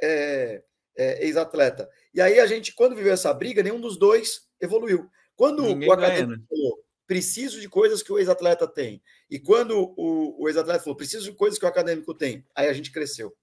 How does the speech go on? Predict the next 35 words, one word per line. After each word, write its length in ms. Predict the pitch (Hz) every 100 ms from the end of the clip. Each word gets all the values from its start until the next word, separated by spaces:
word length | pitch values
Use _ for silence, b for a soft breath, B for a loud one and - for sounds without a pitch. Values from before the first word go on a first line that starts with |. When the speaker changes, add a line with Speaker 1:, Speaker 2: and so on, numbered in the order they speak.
| _ b b b _
Speaker 1:
Quando, 680 | - 254 285 202 165 120 _ _ _ _ _
é, 300 | 151 151 151
é, 320 | 147 131 - _ -
o, 360 | 156 147 139
a 80 | 143
C 180 | 143 214
B 100 | 190
F 300 | 175 151 143
fala, 300 | 147 160 143
"atfa, 480 | - 185 185 - 120
preciso 440 | 165 180 240 226
de 100 | 190
coisas 360 | 185 196 180 -
que 100 | 139
vocês 340 | 147 143 131
têm." 280 | - 113 - _ _ b b b -
E 160 | 180
a 160 | 277 262
própria 720 | - 240 311 294 240 202 220
atfa 260 | 208 - 185
tiver 540 | 165 147 156 226 196
também 380 | - 170 160 170
a 40 |
humildade 640 | 160 151 139 147 185 156
de 80 | 135
dizer, 320 | 131 120 135
"C 120 | 139 160
B 100 | 160
F, 240 | 160 -
preciso 500 | - 165 - 160 165
de 80 | 185
coisas 320 | 160 165 170
que 80 | 160
vocês 300 | 175 202 -
têm." 340 | - 254 -